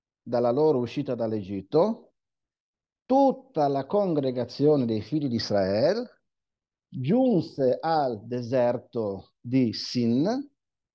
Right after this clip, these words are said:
che si trovava tra Elim e il Sinai." Ok? Vediamo il commento numero uno cosa ci dice.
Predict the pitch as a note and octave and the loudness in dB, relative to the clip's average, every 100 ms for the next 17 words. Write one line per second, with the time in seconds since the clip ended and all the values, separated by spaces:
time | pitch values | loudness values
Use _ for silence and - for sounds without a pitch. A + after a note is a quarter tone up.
0 | _ _ _ _ _ _ _ _ _ _ | _ _ _ _ _ _ _ _ _ _
1 | _ _ _ _ - B3+ D#3+ F#3+ A#3 - | _ _ _ _ 0 2 4 0 -4 -12
2 | - A#3 C4 A3 D3 B2 D#3 F3 D#3+ A#2+ | -12 -6 -2 0 0 0 -2 -2 -4 -2
3 | C#3 - _ _ - C3 B2+ C#3 A#3 D#4 | -6 -10 _ _ -2 2 4 6 4 2
4 | E4 - _ _ - G#3+ E3+ D3 F#3+ E3 | -2 -10 _ _ 0 4 4 2 -2 -4
5 | F#2+ D#2 F2 F2+ _ _ _ _ _ _ | -4 -10 -14 -14 _ _ _ _ _ _
6 | _ _ _ _ _ C#3 C#3 D3 F#3 - | _ _ _ _ _ 0 4 4 2 -6
7 | - _ _ _ _ _ _ _ _ _ | -20 _ _ _ _ _ _ _ _ _
8 | _ - _ _ _ B2+ B2+ G3 G#3+ G#3 | _ -20 _ _ _ 2 4 6 6 4
9 | - - D3 E3+ E3+ D#3+ D3+ D3 D3 C#3 | 4 2 2 2 2 4 4 4 2 0
10 | A2 - F#2+ G2 E3+ A#3+ G#3 | -4 -6 -8 -2 0 0 0